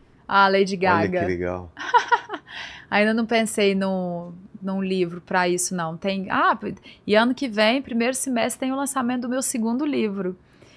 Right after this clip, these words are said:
Speaker 1: que eu ainda não posso falar o nome.
Speaker 2: É isso que eu ia perguntar.
Speaker 1: É, eu não posso falar o nome ainda, mas é, é um livro dos meus textos individuais, como se fosse pra você abrir um por dia,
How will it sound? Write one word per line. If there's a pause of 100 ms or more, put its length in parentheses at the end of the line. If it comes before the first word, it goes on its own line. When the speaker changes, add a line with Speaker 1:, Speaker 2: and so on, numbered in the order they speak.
(240)
Speaker 1:
que
eu
ainda
não
posso
falar
o
nome.
Speaker 2:
É
isso
que
eu
ia
perguntar. (120)
Speaker 1:
É,
eu
não
posso
falar
o
nome
ainda, (400)
mas
é,
é
um
livro
dos
meus
textos
individuais, (400)
como
se
fosse
pra
você
abrir
um
por
dia,